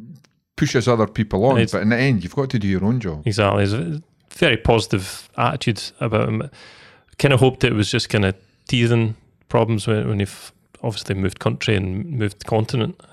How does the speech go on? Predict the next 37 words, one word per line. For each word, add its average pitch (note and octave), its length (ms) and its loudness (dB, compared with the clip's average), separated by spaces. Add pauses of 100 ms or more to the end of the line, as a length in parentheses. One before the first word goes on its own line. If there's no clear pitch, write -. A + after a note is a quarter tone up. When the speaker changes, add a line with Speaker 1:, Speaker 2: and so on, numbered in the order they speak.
Speaker 2:
uh, G2+ 440 2
coming G#2 200 -2
in G#2 100 0
a G#2 100 -2
new G2+ 200 2
league. G#2 360 0 (1500)
But A#2+ 180 -2
you, D3+ 260 -8
you D3+ 280 -2
just - 180 -2
can't G#2 320 -4 (1000)
Speaker 1:
Can't A#2+ 200 2
Speaker 2:
over-, - 100 -8
Speaker 1:
do F#2+ 120 -2
that. F#3 140 -4
Speaker 2:
o-, F3+ 140 0
overlook G#2+ 360 2
that. A#2 220 0
But C3+ 160 2
where C#3+ 260 4
do B2 100 4
they G#2 80 4
go G#2+ 120 4
f-, - 200 -6 (120)
from G#2+ 200 -2
here? A#2 200 4
It D2 200 -2
Speaker 1:
Yeah. F2+ 200 -4
Speaker 2:
sounds D3 300 4
like A2+ 160 2
the A2+ 60 6
injury G#2+ 280 4
isn't G#2+ 320 0
quite A2+ 180 2
as A2 80 -2
bad G#2+ 240 2
as G2 320 -8